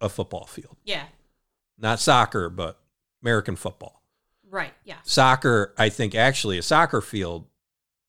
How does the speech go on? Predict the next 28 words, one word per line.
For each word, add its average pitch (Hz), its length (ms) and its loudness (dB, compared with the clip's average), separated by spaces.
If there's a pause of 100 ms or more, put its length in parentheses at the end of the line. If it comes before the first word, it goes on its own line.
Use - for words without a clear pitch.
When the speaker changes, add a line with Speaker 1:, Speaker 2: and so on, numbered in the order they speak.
(120)
Speaker 1:
might 131 340 2
be 123 220 0
actually 92 560 -2 (260)
close 101 280 -2
to 90 140 -8
an, 82 140 -12 (320)
an 101 120 -6
acre. - 380 -14 (1300)
Speaker 2:
I 269 40 -16
could 311 60 -6
Speaker 1:
But, 104 180 0
Speaker 2:
buy 160 200 -10
that. 151 240 -8
Speaker 1:
yeah. 98 260 2 (760)
Sixty-six 190 680 2
of 131 80 2
those. - 440 -8 (340)
Speaker 2:
Yeah. 226 160 -6 (340)
Speaker 1:
It's 135 120 -8
insane. 147 500 2 (640)
And 120 120 -2
like 131 120 4
I 139 40 4
said, 139 180 2
that's 117 160 2
just 131 180 -2
wide 127 360 4
open, 139 480 2